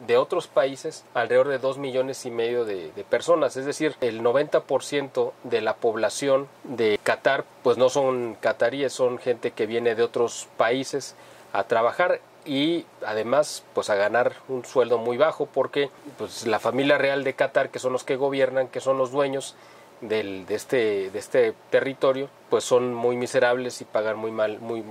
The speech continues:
sueldos muy bajos. Se calcula que la fortuna de esta familia está valuada en alrededor de trescientos cincuenta mil millones de dólares y,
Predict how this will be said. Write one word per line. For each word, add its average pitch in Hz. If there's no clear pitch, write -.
sueldos 147
muy 139
bajos. -
Se 120
calcula 165
que 180
la 127
fortuna 139
de 131
esta 131
familia 123
está -
valuada 131
en 123
alrededor 113
de 127
trescientos 127
cincuenta 110
mil 127
millones 120
de 120
dólares 143
y, 127